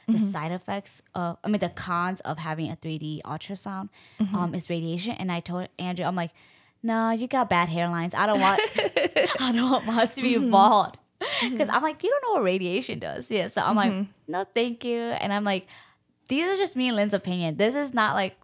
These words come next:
Speaker 1: us
Speaker 2: Yeah.
Speaker 1: saying that it's bad. Okay,
Speaker 2: For
Speaker 1: you guys.
Speaker 2: sure.
Speaker 1: Yeah. This is
Speaker 2: Mm-hmm.
Speaker 1: just, like, our concerns and why we said no. Um,
Speaker 2: Yeah.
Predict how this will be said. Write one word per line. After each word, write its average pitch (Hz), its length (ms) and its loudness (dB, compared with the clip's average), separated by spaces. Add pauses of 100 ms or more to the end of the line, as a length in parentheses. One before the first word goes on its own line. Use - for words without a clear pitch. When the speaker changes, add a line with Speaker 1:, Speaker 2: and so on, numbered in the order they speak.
(100)
Speaker 1:
us 208 140 4
Speaker 2:
Yeah. 196 100 -2
Speaker 1:
saying 202 220 0
that 170 280 2 (100)
it's - 280 0
bad. 151 640 0
Okay, 196 280 -2
Speaker 2:
For 196 60 2
Speaker 1:
you 233 60 4
guys. 185 260 2
Speaker 2:
sure. 214 160 -4
Speaker 1:
Yeah. 185 220 -2
This 233 220 2
is 220 120 2
Speaker 2:
Mm-hmm. 196 40 0
Speaker 1:
just, 208 140 -2
like, 180 160 0 (280)
our 180 120 2
concerns 180 600 -4
and 170 80 -2
why 160 160 0
we 156 240 -2
said 156 240 -4
no. 156 480 -2
Um, 165 300 -2
Speaker 2:
Yeah. 202 180 -6